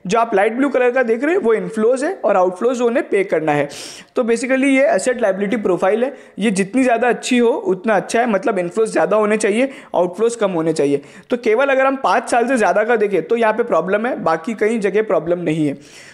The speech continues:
उसी के अलावा well matched एएलएम कंपनी ने लिखा है, अ, तिरपन, अ, अट्ठा-, से अड़चास, तिरपन अड़चास करोड़ की सैंक्शनड बैंक लाइंस अनयूटिलाइज्ड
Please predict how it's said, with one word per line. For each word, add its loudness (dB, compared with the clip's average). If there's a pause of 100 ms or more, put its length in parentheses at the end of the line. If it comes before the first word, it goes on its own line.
(120)
उसी -2
के 0
अलावा 2 (340)
well 2
matched 2
एएलएम 2
कंपनी 0
ने 2
लिखा 0
है, 2
अ, -6 (560)
तिरपन, -2 (160)
अ, 2
अट्ठा-, 0
से 0
अड़चास, 2
तिरपन 0
अड़चास 2
करोड़ 2
की -4
सैंक्शनड 0
बैंक 0
लाइंस 0 (240)
अनयूटिलाइज्ड 2